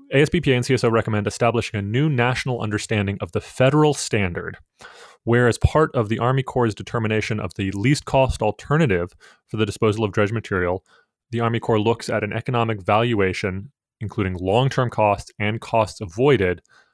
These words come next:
of coastal sediment for public benefits. So that's a little technical, um, but Tony, maybe you can jump in and sort of explain, maybe briefly explain the federal standard and why we feel like it's important that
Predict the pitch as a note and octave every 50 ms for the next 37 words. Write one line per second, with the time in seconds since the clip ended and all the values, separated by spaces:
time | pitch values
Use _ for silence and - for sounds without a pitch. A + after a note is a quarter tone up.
0 | _ _ - A2 G2 - - A2+ G#2+ - - G2+ - - G#2+ F#2+ G2 F#2+ F2+ -
1 | - - G2 - - G2+ F#2 F#2 - _ F#2+ F2 F2+ - - - - - - -
2 | - _ - - C#3+ C#3 - E3 D#3 D3+ C#3+ C#3 - _ - - - - D#3 -
3 | E3+ E3+ - G3+ G#3+ A3+ - _ - - - _ _ - B2 A#2 A2 A2 A2 -
4 | - D#3 D#3+ D3+ C#3+ C3 C3+ C3+ C#3+ C#3 C#3 - B2+ A#2 - B2+ A#2+ - B2+ A#2+
5 | A2+ A2+ G#2 - A#2+ G#2+ G2+ G#2 - - - - A2 G#2+ G#2 G2+ F#2+ - _ _
6 | _ _ _ _ _ _ _ _ _ - C#3+ D3 C#3+ C#3 B2+ F3 F#3+ F#3+ - F3
7 | D3+ C#3 - - C#3 C3 B2 A2+ - C3+ B2 B2+ B2 A2+ - - A#2+ A#2+ B2+ C3+
8 | C#3+ B2 A#2 G#2+ A2 A#2 A#2 A#2+ A2+ A2+ A2 - - A#2+ A2 A2 G#2+ - - -
9 | A2 G2+ - - A#2 A2 - G#2+ G#2 G2 - G#2 G2 G2+ G2 G2 G2 - -